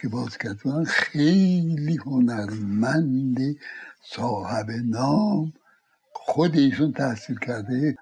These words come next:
هم فرانسه هم شوروی. این آقا که الان می‌گم خیلی نزدیک بودیم با هم، آقای اسکویی و خانم اسکویی. خانمش یک خانم تحصیل کرده در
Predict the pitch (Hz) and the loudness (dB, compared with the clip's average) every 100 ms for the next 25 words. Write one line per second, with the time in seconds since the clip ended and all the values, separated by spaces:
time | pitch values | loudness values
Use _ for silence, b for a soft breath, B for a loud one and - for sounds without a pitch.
0 | - 117 131 - 139 120 117 160 143 147 | -6 -4 -4 -4 -4 -4 -4 -4 -2 -2
1 | - 120 95 98 101 - - 277 185 202 | -4 -6 -6 -8 -10 -14 -4 2 4 4
2 | 208 - 160 143 - 151 180 170 _ _ | 2 -2 0 0 0 2 2 0 _ _
3 | _ _ _ _ _ - 139 135 131 139 | _ _ _ _ _ -16 -14 -14 -12 -12
4 | 127 135 120 147 143 - 139 127 131 127 | -10 -10 -8 -10 -8 -6 -2 0 0 0
5 | 123 110 127 - 139 123 127 120 123 143 | -4 -8 -14 -12 -10 -2 -2 -2 -8 -6
6 | 160 - - 139 147 175 196 185 147 - | -6 -8 -8 0 6 8 8 4 0 -2
7 | - 147 147 190 202 - - 143 131 139 | -4 4 6 8 4 4 0 2 6 6
8 | 156 135 120 117 101 - - 113 104 - | 8 8 6 0 -4 -10 -8 -8 -8 -14
9 | b b b - - - 143 147 135 143 | b b b -18 -14 -4 2 4 6 6
10 | 190 190 190 - - _ _ _ _ _ | 6 4 0 -4 -18 _ _ _ _ _
11 | _ _ _ _ - 160 160 - 143 131 | _ _ _ _ -4 -4 -4 -6 -2 0
12 | 147 180 - 143 120 - - 139 131 107 | 2 0 -6 -10 -10 -10 -4 0 0 -4
13 | - 147 120 113 151 156 113 _ b b | -8 -6 -6 -2 2 2 0 _ b b
14 | b b b _ _ _ 151 139 | b b b _ _ _ -6 -4